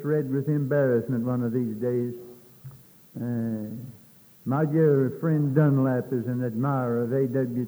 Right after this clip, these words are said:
Tozer, and so am I. Tozer's been here in the past.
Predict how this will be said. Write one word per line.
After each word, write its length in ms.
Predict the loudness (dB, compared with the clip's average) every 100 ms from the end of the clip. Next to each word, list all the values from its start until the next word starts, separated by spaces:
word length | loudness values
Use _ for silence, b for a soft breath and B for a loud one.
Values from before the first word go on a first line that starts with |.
| -2
Tozer, 440 | -2 -2 -4 -4
and 180 | -4 -4
so 180 | -2 -2
am 100 | -2
I. 360 | -2 -4 -4 -8 -10 -18 -20 -20 -20 -12 2
Tozer's 480 | 2 4 2 0
been 300 | 0 0 2
here 160 | 0 0
in 140 | 0
the 60 | 0
past. 360 | 0 0 0